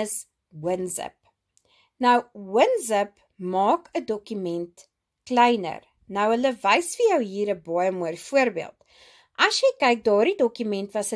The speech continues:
duisend sewendertig kilobyte, dit beteken hy was so net oor 'n megabyte. En nadat hy gezip is, dis daai tweede enetjie wat lyk soos 'n lertjie met 'n zip aan, is hy maar seshonderdvyfennegentig kilobyte.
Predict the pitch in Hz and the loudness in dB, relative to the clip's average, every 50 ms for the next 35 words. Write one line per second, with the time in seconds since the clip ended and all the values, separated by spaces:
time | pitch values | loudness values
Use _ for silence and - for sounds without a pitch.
0 | 202 - - 175 175 185 190 196 - - - 285 320 480 587 _ _ _ _ _ | -8 -8 -4 0 0 0 0 -2 -2 -2 0 0 0 0 -4 _ _ _ _ _
1 | _ _ _ _ _ _ _ - - - - - - 359 480 466 508 494 466 440 | _ _ _ _ _ _ _ -14 -10 -8 -6 0 4 6 6 6 6 4 2 2
2 | 330 226 220 220 220 233 233 - - _ - - 269 269 277 247 202 - 185 190 | 0 0 0 0 0 -2 -2 -6 -12 _ -10 -6 -2 0 0 0 -2 -2 -2 0
3 | - 453 453 _ - 202 185 - - 233 - - 302 294 294 - 269 262 254 254 | 0 0 -2 _ -8 -12 -12 -10 -12 -12 -8 -6 -6 -4 -4 -4 -4 -2 -2 -4
4 | 254 254 - 320 262 240 202 190 214 302 330 - - 220 214 208 202 202 190 180 | -4 -6 -4 -2 -2 -2 0 0 -2 -2 -4 -4 -4 -4 -2 -2 -2 -2 -2 -4
5 | 170 170 180 180 170 - 175 202 302 554 - _ _ _ _ _ _ _ - - | -6 -6 -6 -6 -6 -4 -4 -2 -2 -4 -4 _ _ _ _ _ _ _ -20 -20
6 | - - _ _ - 285 349 311 262 247 240 247 277 359 539 554 523 494 427 - | -20 -20 _ _ -2 2 2 4 4 4 2 2 2 2 0 0 -2 -4 -4 -4
7 | 311 247 190 190 208 214 - - 175 185 185 - - 208 220 226 - 254 247 247 | -6 -6 -4 -2 -2 -2 -2 -2 -4 -4 -4 -6 -6 -6 -6 -4 -2 -2 -2 -2
8 | 247 - 254 262 285 311 359 349 294 277 254 - 240 233 226 220 208 196 196 208 | -4 -6 -4 -2 0 0 0 0 0 -2 -4 -4 -4 -4 -4 -4 -4 -2 -2 -2
9 | 208 - 247 240 - - 220 202 185 175 190 196 208 202 - - 220 214 208 202 | -2 -4 -6 -8 -6 -4 -4 -2 -2 0 0 0 -2 -4 -6 -6 -6 -4 -6 -6
10 | 202 - 196 185 170 170 185 180 185 - _ - - 196 220 285 539 - _ _ | -6 -6 -6 -6 -4 -4 -4 -4 -4 -6 _ -10 -6 -4 -4 -4 -6 -8 _ _
11 | _ _ _ _ _ _ _ _ _ _ _ _ _ _ _ _ _ - 311 349 | _ _ _ _ _ _ _ _ _ _ _ _ _ _ _ _ _ 4 4 4
12 | - - 359 359 349 339 330 320 - - - - 466 480 494 480 - - 254 233 | 4 2 2 4 4 4 2 2 0 -2 0 2 4 4 4 4 2 -2 -6 -4
13 | 220 233 247 247 247 247 - - - 247 226 220 214 - 240 226 208 190 185 190 | -2 0 0 0 0 -2 -6 -10 -4 -2 -2 -2 -2 -4 -6 -6 -6 -6 -8 -8
14 | 190 185 - 202 185 190 180 - - _ - 196 202 202 185 175 170 - - - | -10 -10 -12 -14 -12 -12 -14 -14 -14 _ -10 -8 -6 -6 -6 -6 -8 -12 -12 -12
15 | - _ _ | -18 _ _